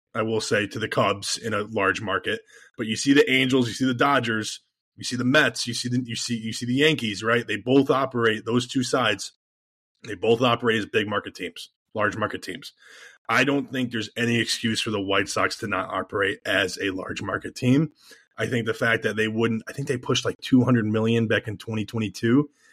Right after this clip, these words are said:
but they wouldn't go higher than that. And it's, it's the same for the Cubs, right? The Cubs haven't gone all over the luxury tax, I think, since twenty eighteen, twenty nineteen. So similar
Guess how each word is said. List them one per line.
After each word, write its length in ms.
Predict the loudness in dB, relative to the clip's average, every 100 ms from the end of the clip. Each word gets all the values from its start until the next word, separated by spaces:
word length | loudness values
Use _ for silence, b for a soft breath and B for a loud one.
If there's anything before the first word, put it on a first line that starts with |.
| _
but 80 | -2
they 100 | 0
wouldn't 320 | 2 0 2
go 140 | 0
higher 300 | 0 2 2
than 160 | 2 0
that. 220 | -2 -2
And 80 | -2
it's, 140 | -2 0
it's 180 | -2 0
the 60 | 2
same 180 | 2
for 60 | 2
the 80 | -2
Cubs, 260 | -2 -2
right? 120 | 0 -2
The 60 |
Cubs 220 | -2 -2 0
haven't 180 | -2
gone 140 | -2 -2
all 160 | -4 -4
over 200 | -4 -2
the 80 | 0
luxury 320 | 0 -2 -4
tax, 360 | -2 0 0 -2 B B B -4
I 40 |
think, 140 | -2
since 180 | -2 -6
twenty 300 | -4 0 2
eighteen, 300 | 2 0 -6
twenty 200 | -4 -4
nineteen. 400 | -4 -8 -4 -4
So 140 | -4 -8
similar 500 | -2 2 4 4